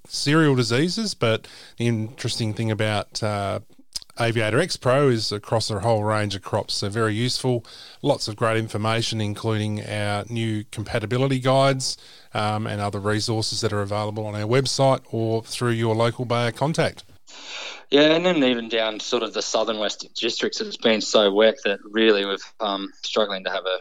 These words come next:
Speaker 2: really good spray day for the last four, four weeks, plus quite a few frosts. So I
Speaker 1: Mm-hmm.
Speaker 2: think the, the, the good thing with the Aviator is the, the leaf shield, so we can, if we get that opportunity to get it on, um, we can,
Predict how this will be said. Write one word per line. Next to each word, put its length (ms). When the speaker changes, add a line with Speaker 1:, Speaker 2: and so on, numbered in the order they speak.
Speaker 2:
really 180
good 140
spray 380
day 260
for 220
the 20
last 300
four, 280
four 180
weeks, 300
plus 240
quite 180
a 40
few 180
frosts. 560
So 80
I 40
Speaker 1:
Mm-hmm. 160
Speaker 2:
think 200
the, 100
the, 60
the 240
good 160
thing 120
with 100
the 80
Aviator 480
is 160
the, 280
the 80
leaf 220
shield, 340
so 300
we 80
can, 220
if 60
we 60
get 220
that 160
opportunity 520
to 40
get 180
it 100
on, 360
um, 300
we 100
can, 280